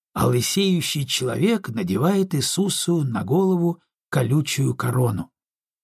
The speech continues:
Вера во Христа определяет судьбу человеческих душ. В центре триптиха видим сцену страшного суда — апокалипсис. Ангелы вострубили —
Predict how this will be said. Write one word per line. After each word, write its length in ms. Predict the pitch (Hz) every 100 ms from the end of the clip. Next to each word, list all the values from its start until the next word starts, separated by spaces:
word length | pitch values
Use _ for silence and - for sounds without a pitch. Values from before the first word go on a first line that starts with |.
| _ _
Вера 460 | 196 170 185 202 185
во 140 | 165
Христа 720 | - 139 123 - - 190 - - _ _ -
определяет 800 | 139 143 135 131 135 175 165 -
судьбу 460 | - 131 113 143
человеческих 1000 | 151 - 131 113 127 127 120 - 107 101
душ. 420 | 95 98 90 - - _ _ _ _ _ -
В 80 |
центре 480 | - 143 147 123 127
триптиха 800 | 120 127 165 - 190 185 190 185 - _ -
видим 320 | 107 165 180
сцену 600 | 180 - - 160 160 170
страшного 760 | - 143 131 131 - 135 131
суда — 500 | 127 - 117 120 110 - _ _ _ _
апокалипсис. 1040 | 123 120 - 135 123 92 - - - - - _ _ _ _ -
Ангелы 640 | - 170 185 202 202 196 -
вострубили — 1000 | 147 165 - 151 139 160 185 190 190